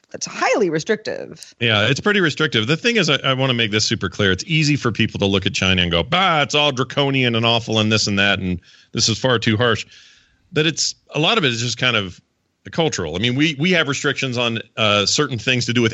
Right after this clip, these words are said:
Speaker 2: age here in the States and certainly in Europe and other places where, you know, you lock things down at a certain age. They're minors until a certain age when they get old enough, or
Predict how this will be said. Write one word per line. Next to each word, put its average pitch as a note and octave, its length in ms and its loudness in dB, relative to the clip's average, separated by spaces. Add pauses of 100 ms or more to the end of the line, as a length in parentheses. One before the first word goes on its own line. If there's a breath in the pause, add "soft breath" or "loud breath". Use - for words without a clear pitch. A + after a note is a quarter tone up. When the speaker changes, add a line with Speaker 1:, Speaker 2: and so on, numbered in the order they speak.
Speaker 2:
age G#2 340 2
here G2 240 2
in A2+ 140 -2
the F2+ 60 -4
States C#3 360 0
and F2+ 100 -6
certainly F#2+ 360 -4
in F#2 100 -2
Europe D3 280 0
and G#2+ 60 -2
other G#2 160 0
places G#2+ 440 0
where, F#2+ 360 0 (400 loud breath)
you A#2 80 -4
know, B2 80 2
you G#2+ 160 2
lock A2 280 0
things C3+ 280 -2
down D3 260 0
at G#2 120 -2
a G2 40 -4
certain F#2+ 300 -4
age. D#2 320 -4 (200 loud breath)
They're A#2+ 120 2
minors B2 640 0
until C3 260 -4
a B2+ 60 -2
certain C#3+ 340 -4
age C#3 220 0
when C#3+ 80 -2
they C#3 80 0
get D3 120 2
old D3+ 200 2
enough, G#2+ 320 0
or G2 260 0